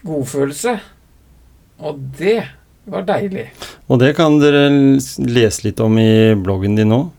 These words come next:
Speaker 2: Gisle.
Speaker 1: Ja, blogga,
Speaker 2: Du har skrevet en
Speaker 1: blogga
Speaker 2: blogg om
Speaker 1: litt
Speaker 2: det.
Speaker 1: på Tri, Gisle, jeg, vet du, om det.
Speaker 2: Mhm.
Speaker 1: Så, men, men poenget er at det, nå er vi, nå føler jeg at,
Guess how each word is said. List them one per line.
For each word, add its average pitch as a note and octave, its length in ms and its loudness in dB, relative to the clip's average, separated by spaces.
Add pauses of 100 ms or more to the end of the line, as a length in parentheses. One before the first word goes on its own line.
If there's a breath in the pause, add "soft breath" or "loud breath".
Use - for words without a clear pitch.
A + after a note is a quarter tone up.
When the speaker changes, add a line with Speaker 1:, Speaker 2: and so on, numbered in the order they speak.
(100)
Speaker 2:
Gisle. C3+ 280 2
Speaker 1:
Ja, F#3+ 140 0
blogga, D3 200 0
Speaker 2:
Du C3 80 4
har B2+ 80 4
skrevet A#2 380 2
en A#2+ 200 2
Speaker 1:
blogga - 20 2
Speaker 2:
blogg A2+ 180 2
om C3+ 160 2
Speaker 1:
litt B2+ 40 4
Speaker 2:
det. C3 120 4
Speaker 1:
på D3+ 120 -6 (100)
Tri, C3+ 200 -6 (160)
Gisle, C#3 360 -6
jeg, C3+ 300 -4
vet - 160 -14
du, F2 80 -12
om G#2+ 180 -4
det. F#2 120 -2
Speaker 2:
Mhm. G2+ 200 -6 (480 loud breath)
Speaker 1:
Så, F#3+ 140 0 (600)
men, G3 300 0
men G3 140 2
poenget F#3+ 340 0
er E3+ 140 2
at D#3+ 100 -4
det, F3+ 120 -6
nå E3 140 -2
er C3+ 240 2
vi, C#3+ 120 -6 (120)
nå D#3+ 160 -8
føler D#3 200 -4
jeg C3 100 -2
at, C3+ 160 -6